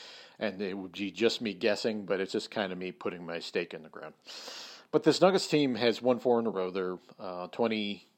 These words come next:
uh, twenty-seven and twenty-one. And, um,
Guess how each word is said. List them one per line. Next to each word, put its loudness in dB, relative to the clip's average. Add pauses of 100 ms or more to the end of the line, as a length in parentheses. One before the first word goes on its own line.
(180)
uh, -16
twenty-seven 6
and 2
twenty-one. -4
And, -6 (1080)
um, 4